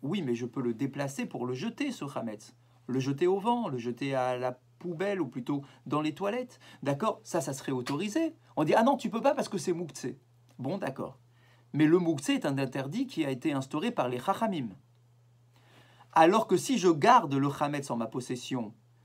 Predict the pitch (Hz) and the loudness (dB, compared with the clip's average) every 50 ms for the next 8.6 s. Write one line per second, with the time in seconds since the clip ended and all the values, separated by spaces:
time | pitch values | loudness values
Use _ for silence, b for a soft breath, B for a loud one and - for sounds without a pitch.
0 | _ - - - - 226 202 160 156 151 139 139 131 127 120 135 - 175 185 175 | _ -12 -8 -2 0 0 0 0 -2 -4 -2 -2 -2 0 0 -2 -2 -2 -4 -2
1 | - 285 311 - 131 - - - 131 120 113 - - - 131 120 120 117 127 131 | -2 -4 -4 -4 -6 -8 -4 -4 -4 -4 -4 -6 -8 -8 -6 -4 -4 -4 -4 -6
2 | 135 - - - 254 294 285 - B B B B B B B - 139 170 160 - | -8 -10 -8 -6 -6 -6 -6 -8 B B B B B B B 2 2 2 2 2
3 | - 220 185 160 - 175 160 151 139 - - 143 151 139 127 135 - 143 139 139 | -2 -2 -2 -2 -2 -2 -2 -2 -2 -4 -2 -2 -2 -2 -4 -6 -6 -6 -6 -4
4 | - 254 - 156 143 143 139 156 156 175 247 202 160 135 131 131 135 - - 285 | -2 -2 -2 0 0 -2 -2 -2 -2 -2 0 0 0 2 0 0 0 2 2 2
5 | 269 269 294 277 - - b b b b b - 151 135 - 147 131 135 120 123 | 4 6 4 2 2 -4 b b b b b -8 -8 -2 -2 -2 0 0 -2 2
6 | 127 151 139 240 247 240 180 160 147 139 139 131 135 135 127 - 143 139 - 196 | 0 0 0 0 -4 -2 -4 -4 -2 -2 -2 -2 -2 -2 -4 -4 -6 -8 -8 -8
7 | 180 196 262 233 185 170 147 143 175 175 180 196 185 - - - - - 190 202 | -4 -2 -2 0 0 -2 -4 -4 -4 -2 -2 -2 -2 2 2 2 4 4 4 4
8 | 196 196 220 226 226 226 285 349 320 240 156 B | 4 2 0 0 0 2 2 2 0 0 -2 B